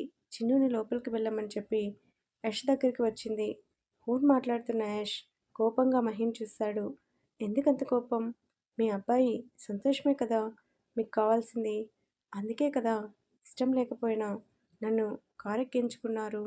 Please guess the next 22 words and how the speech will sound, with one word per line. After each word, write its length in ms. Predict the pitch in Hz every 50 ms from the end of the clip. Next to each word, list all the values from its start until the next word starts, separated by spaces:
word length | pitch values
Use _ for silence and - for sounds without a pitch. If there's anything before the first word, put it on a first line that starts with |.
| 214 208 _ _ _ _ _ _ _ _ _ _ _ _ _ _ _ -
నీతో 260 | 220 220 - 240 226 214 208 - _ _ - -
నాకు 220 | 214 202 202 - 254
మాటలు 420 | 240 226 220 220 240 247 254 240 220 - -
అనవసరం. 520 | 202 202 208 226 226 - - - 214 208 - _ _ _ _ _ _ _ _ _ _ -
మీతో 220 | - 233 233 - 240 220
మాట్లాడాలి 760 | 208 202 208 208 - 247 254 262 254 247 233 226 226 220 208 - - _ _ _ _ _ _ _ _ _ _ -
నేను. 260 | 226 226 220 214 208 202 - - _ _ _ _ _ _ _ _ _ _ _ -
నాతో 280 | 214 226 233 - 240 233 214 208
నీకు 260 | - - 220 220 - 214
మాటలేంటి? 640 | 208 202 208 208 214 254 262 262 254 240 240 247 233 233 233 233 - _ _ _ _ _ _ _ -
అది 200 | 220 226 226 233
నన్ను 300 | 226 226 220 220 214 208 202 - - _ _ _
హాస్పిటల్ 500 | _ - 220 220 - - 269 269 277 254
దగ్గర 280 | 254 254 233 233 220 220 208 208 285 - _
డ్రాప్ 280 | - 214 208 208 214 - -
చేయరా? 400 | - 262 247 233 220 226 214 208 208 208 - _ _ _ _ _ _ _ _ -
అసలు 240 | - 226 - - 247
ఎవరు 260 | 220 202 220 240 277 277
నువ్వు 320 | 262 254 240 233 233 233 233 226 233 - _ _ _ _ _ _ -
నన్ను 160 | 220 233 240
డ్రాప్ 260 | 226 220 214 208 214 -
చేయమంటున్నావు? 760 | - 269 269 262 247 240 226 233 233 220 220 220 214 214 220